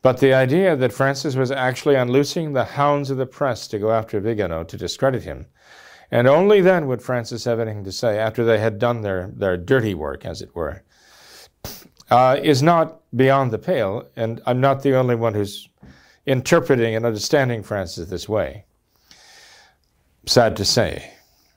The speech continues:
In any case, whether that is exactly what Francis meant or not,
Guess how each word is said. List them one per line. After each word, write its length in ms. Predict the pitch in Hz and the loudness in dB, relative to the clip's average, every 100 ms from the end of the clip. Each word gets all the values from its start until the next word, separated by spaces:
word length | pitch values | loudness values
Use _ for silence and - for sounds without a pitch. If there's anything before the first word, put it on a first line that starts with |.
| _ - | _ -6
In 140 | 113 127 | 2 4
any 160 | 147 | 4
case, 440 | 127 127 127 - - | 4 4 2 -2 -8
whether 380 | - 113 117 | -2 2 4
that 200 | 117 123 | 4 2
is 220 | 120 110 123 | 0 -4 -8
exactly 460 | 101 120 117 123 | -6 -4 -2 -2
what 160 | 113 110 | -4 -2
Francis 420 | 120 110 113 104 | -2 -4 -4 -4
meant 240 | 120 123 | -2 -2
or 80 | 113 | -2
not, 360 | 107 131 123 | 0 0 0